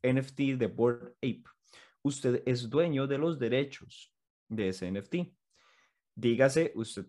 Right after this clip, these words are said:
puede usar copyright para cualquier persona que utilice ese N F T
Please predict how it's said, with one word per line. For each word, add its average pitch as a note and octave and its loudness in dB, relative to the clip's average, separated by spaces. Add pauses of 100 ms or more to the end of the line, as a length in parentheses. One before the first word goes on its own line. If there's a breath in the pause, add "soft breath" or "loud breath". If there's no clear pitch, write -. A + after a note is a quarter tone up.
puede A2 2 (440)
usar A#2 0
copyright C#3+ 0 (320)
para G#2 -4
cualquier D3 0
persona E3 0
que - -20
utilice A2 -2
ese A2+ -2
N A2 0
F G#2+ -8
T A2 -4